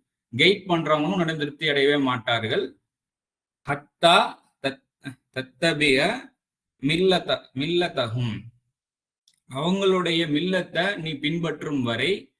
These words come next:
வந்துட்டு உன்னிடம் திருப்தி அடையவே மாட்டாங்க. யாரு? யகூதாக இருந்தாலும் சரி, நசாராக்களாக இருந்தாலும் சரி, உன்னிடம் திருப்தி அடையவே-,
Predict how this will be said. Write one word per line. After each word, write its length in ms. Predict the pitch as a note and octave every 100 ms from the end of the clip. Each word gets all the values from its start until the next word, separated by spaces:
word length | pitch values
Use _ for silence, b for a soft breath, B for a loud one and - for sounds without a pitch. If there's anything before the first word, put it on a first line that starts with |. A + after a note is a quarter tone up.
| _ _
வந்துட்டு 360 | - C3 B2+ E3+ A3+ F#3 C3 G#2+ G2+ -
உன்னிடம் 340 | D3 D3 E3
திருப்தி 320 | D3 D3 D#3+
அடையவே 320 | D3 C#3 D3 C#3
மாட்டாங்க. 380 | B2 A#2+ A#2
யாரு? 560 | A2 B2 C3 C#3 D#3+ E3+
யகூதாக 600 | D3 C3 C3 D3 D3 C3+
இருந்தாலும் 360 | C#3 B2+ B2+ A#2+
சரி, 300 | - A#2+ E3+
நசாராக்களாக 800 | F#3 C3+ - B2+ A2+ A2+ A2 A2+
இருந்தாலும் 360 | A2+ G#2+ G#2+ A2
சரி, 280 | - A2 F3
உன்னிடம் 240 | C#3+ C3
திருப்தி 300 | A#2+ - B2
அடையவே-, 300 | A2 G#2+ G#2+